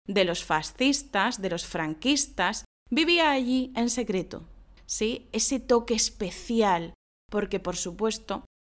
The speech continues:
muchos de los amigos con los que se relacionaba también eran republicanos. Y es que en Oviedo había muchísimos republicanos porque eran clase trabajadora,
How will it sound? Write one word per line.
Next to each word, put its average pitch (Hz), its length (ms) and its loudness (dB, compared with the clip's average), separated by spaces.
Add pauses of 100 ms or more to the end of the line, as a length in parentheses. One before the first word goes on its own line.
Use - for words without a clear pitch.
(180)
muchos 226 360 0
de 190 100 -2
los 180 180 -2
amigos 202 400 -2
con 180 160 -8
los - 140 -8
que 170 120 -10
se 160 160 -6
relacionaba 160 880 -6
también 190 400 0
eran 170 480 -6 (120)
republicanos. 190 1080 -4 (420)
Y 180 80 -2
es 180 100 -2
que 254 140 2
en 226 80 0
Oviedo 190 560 -4
había 170 320 -6
muchísimos 220 580 -4
republicanos 202 680 -4
porque - 300 -12
eran 180 220 -8
clase 190 580 -6 (240)
trabajadora, 170 1000 0